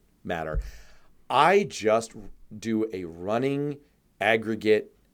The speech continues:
average, just a running average of, "This is just what it costs. This is what our life costs." And I decide, does it work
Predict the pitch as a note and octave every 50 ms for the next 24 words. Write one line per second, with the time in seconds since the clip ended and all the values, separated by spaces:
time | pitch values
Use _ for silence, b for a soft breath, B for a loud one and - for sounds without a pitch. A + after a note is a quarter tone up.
0 | - D#2 D2+ D2+ D2 D#2 E2 E2 D2+ D2 D2 - - - - C3 - D3+ B2+ G#2+
1 | E2 G2 G#2 A2+ A#2+ A#2+ A2 - F#2 F#2 F2 F#2 F#2+ F2 - F#2+ F2 F2 - -
2 | b b b b - F2 G2+ C3 D3+ - - - C3 A2+ F#2+ - - A2+ A#2 A2+
3 | A#2 - - G#2 F#2+ F2+ - - - - G#2 E2+ D2 B1+ - - - - - -
4 | - - _ - B2+ B2 A2+ C3 A#2+ A2+ A#2 A2+ G#2 G2+ G2 G2+ G2 - - -
5 | D#2+ - - - - - b b b b b b b - C3+ C#3 C#3+ C#3+ C#3+ C3+
6 | D3+ D3 - F3 E3+ D#3+ A2 - - - C3 A#2 G#2+ G#2+ G#2 - F2 F2+ G2+ A#2+
7 | D#3 - - - -